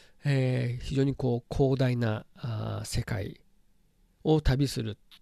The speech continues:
ていうのは、あんまりなかったんじゃないかなと思ってますけどね。あの、その後に出てくる、えー、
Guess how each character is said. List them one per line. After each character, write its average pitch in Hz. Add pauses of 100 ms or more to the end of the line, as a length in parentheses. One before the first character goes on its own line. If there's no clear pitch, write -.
(120)
て 139
い 139
う -
の 131
は、 165 (640)
あ 160
ん 170
ま 196
り 190
な 185
か 165
っ 156
た -
ん 123
じ 131
ゃ -
な 143
い 147
か 135
な 147
と 147
思 131
っ -
て -
ま 151
す -
け -
ど -
ね。 165 (1080)
あ 170
の、 151 (1800)
そ -
の 214
後 269
に - (460)
出 151
て 135
く -
る、 180 (400)
え 139
ー、 -